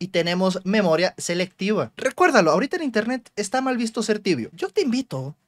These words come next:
a que simplemente seas una persona con lógica y te puedas reír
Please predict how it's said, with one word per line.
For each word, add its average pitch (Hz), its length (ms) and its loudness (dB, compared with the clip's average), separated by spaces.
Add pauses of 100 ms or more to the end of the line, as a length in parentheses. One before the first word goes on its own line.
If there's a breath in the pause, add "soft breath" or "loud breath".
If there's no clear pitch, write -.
(400)
a - 100 -16
que 185 120 -8
simplemente 240 500 0
seas 220 320 -4
una 214 200 -4
persona 190 360 -4 (220)
con 175 180 -4
lógica 190 460 -6 (200 soft breath)
y 185 100 -10
te 190 120 -4
puedas 220 220 0
reír 190 320 -4